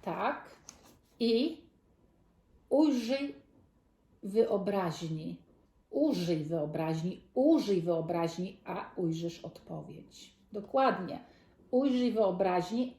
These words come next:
a ujrzysz odpowiedź. Zrób rachunek sumienia i bierz pod uwagę swoje sny. Bo tam właśnie może być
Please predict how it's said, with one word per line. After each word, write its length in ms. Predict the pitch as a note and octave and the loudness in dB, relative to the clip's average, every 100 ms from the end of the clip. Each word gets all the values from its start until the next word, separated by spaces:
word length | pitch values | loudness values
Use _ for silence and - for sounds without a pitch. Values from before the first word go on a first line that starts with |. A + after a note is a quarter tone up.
| - | -6
a 320 | F#3 G#3 G#3 - - | -2 -2 -4 -8 -2
ujrzysz 480 | F3+ E3+ F3 - - | 0 0 -2 -8 -8
odpowiedź. 680 | E3+ F3 - E3+ D#3+ - D#3 | -8 -8 -6 -6 -4 -6 -6
Zrób 320 | F3+ C4 C#4+ | -2 0 0
rachunek 500 | A#3 - G#3+ F#3 - | -2 0 -2 -2 -8
sumienia 760 | - F3 E3 D3+ D3+ G3 C4 D4 - _ _ _ - _ _ | -10 -6 -6 -6 -8 -6 -6 -8 -14 _ _ _ -20 _ _
i 200 | A#3 C#4+ | -6 -4
bierz 220 | G#3 A3 - | 0 -2 -2
pod 180 | F#3+ | -6
uwagę 300 | E3 D#3+ D#3+ | -4 -6 -6
swoje 360 | E3 - D3+ C#3+ | -10 -10 -8 -8
sny. 280 | - - B2+ D3+ - - - - _ - - - - - _ _ _ _ _ B3+ | -10 -14 -14 -16 -18 -20 -20 -20 _ -20 -20 -20 -20 -20 _ _ _ _ _ -8
Bo 160 | C#4+ | -6
tam 260 | C#4+ F3 F#3 | -4 -6 -6
właśnie 340 | E3+ - F#3 | -8 -10 -10
może 260 | E3 E3 E3 | -8 -8 -8
być 460 | D3+ D#3 - - | -10 -10 -14 -20